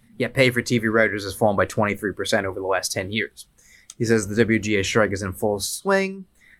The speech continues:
and it seems like everyone who is an awards radar's favorite special boy, that is, uh, one of his trolls that he goes after. I think probably, um, was it Ben, uh, who's the, uh, Republican right-wing conservator, conservative commentator?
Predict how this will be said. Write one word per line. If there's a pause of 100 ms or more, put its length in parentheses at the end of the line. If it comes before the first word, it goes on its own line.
and
it
seems
like
everyone
who
is
an
awards
radar's
favorite
special
boy,
that
is,
uh,
one
of
his
trolls
that
he
goes
after. (560)
I
think
probably,
um,
was
it
Ben,
uh, (1400)
who's
the,
uh,
Republican
right-wing
conservator,
conservative
commentator?